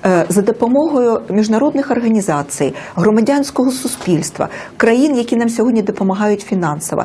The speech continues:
визначена людина, яка може стати аудитором, е, Національної агенції по боротьбі з корупцією,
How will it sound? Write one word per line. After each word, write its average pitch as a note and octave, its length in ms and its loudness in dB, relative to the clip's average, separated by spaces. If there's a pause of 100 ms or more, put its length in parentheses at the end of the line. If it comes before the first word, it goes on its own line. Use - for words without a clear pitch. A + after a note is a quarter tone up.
(240)
визначена F#3+ 840 2
людина, G#3 460 2 (220)
яка G#3+ 220 0
може G#3 320 2
стати B3 540 -2 (260)
аудитором, F#3+ 800 2 (320)
е, F3 320 4 (200)
Національної F#3 680 2
агенції G#3 420 0
по F3 60 -2
боротьбі E3 340 0
з E3 60 -8
корупцією, - 540 -4